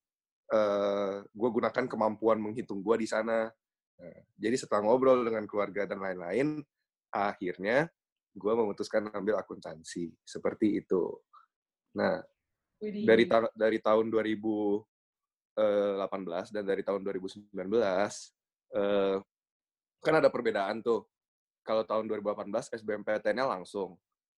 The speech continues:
Speaker 1: Dan kalau tahun dua ribu sembilan belas ada yang namanya U T B K dulu, ujian tulis berbasis komputer. Nah, mungkin ada yang bisa bantu gua nih sharing,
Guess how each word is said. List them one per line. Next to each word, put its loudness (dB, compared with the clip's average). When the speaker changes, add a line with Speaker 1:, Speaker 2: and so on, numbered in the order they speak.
Speaker 1:
Dan 0
kalau 2
tahun -2
dua -4
ribu -8
sembilan -6
belas -2
ada -4
yang 0
namanya -2
U -6
T -2
B -2
K -4
dulu, 0
ujian -8
tulis -12
berbasis -8
komputer. 0
Nah, -6
mungkin 2
ada 4
yang 4
bisa 4
bantu 6
gua 6
nih -2
sharing, 2